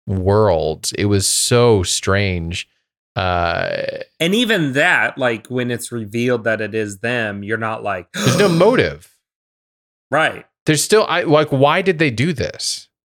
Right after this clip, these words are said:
Speaker 2: Well, they did it, they, it was a throwaway line that they had,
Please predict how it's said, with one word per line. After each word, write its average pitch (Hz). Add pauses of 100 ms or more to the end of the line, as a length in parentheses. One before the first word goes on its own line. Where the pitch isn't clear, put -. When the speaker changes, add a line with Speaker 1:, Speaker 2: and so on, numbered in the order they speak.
(240)
Speaker 2:
Well, 143
they 160
did 165
it, 156
they, 143
it 147
was 131
a 131
throwaway 151
line 113
that 104
they 113
had, 104